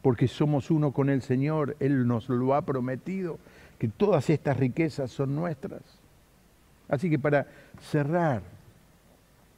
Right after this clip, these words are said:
les leo este pasaje tan conocido de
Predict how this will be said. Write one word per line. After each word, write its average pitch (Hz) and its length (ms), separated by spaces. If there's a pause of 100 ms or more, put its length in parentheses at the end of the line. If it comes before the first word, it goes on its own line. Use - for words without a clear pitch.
(440)
les 143 160
leo 156 180
este 139 160
pasaje 120 680 (140)
tan 143 160
conocido 123 760
de 101 200